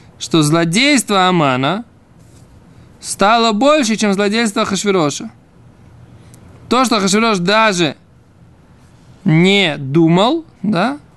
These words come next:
сделать, Аман это уже запланировал.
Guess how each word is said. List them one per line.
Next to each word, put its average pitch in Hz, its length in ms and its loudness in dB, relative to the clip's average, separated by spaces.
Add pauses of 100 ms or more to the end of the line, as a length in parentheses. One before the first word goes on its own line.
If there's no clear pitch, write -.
сделать, 233 600 0
Аман 226 560 2
это 214 520 -2
уже 180 520 0
запланировал. 160 680 0